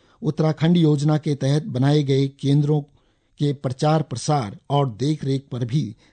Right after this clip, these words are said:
ध्यान देने के निर्देश दिए गए। बैठक के दौरान समाज कल्याण विभाग की पेंशन योजनाओं, आईटीआई प्लेसमेंट और शेल्टर होम जैसी योजनाओं पर भी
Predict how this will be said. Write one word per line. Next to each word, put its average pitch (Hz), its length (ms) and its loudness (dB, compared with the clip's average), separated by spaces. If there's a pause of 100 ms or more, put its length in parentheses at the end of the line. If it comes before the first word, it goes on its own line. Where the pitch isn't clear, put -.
(140)
ध्यान 143 280 4
देने 135 260 0
के 139 180 -4
निर्देश 127 600 -6
दिए 110 200 -4
गए। 101 260 -6 (760)
बैठक 156 320 0
के 185 120 4
दौरान 147 360 4
समाज 147 360 0
कल्याण 143 360 0
विभाग 135 320 -2
की 98 340 -8 (280)
पेंशन 156 360 4
योजनाओं, 131 540 2 (580)
आईटीआई 135 580 0
प्लेसमेंट 127 880 -6
और 113 380 -4
शेल्टर 139 460 -4
होम 131 280 0
जैसी 127 340 -4
योजनाओं 127 440 0
पर 127 200 -4
भी 101 260 -6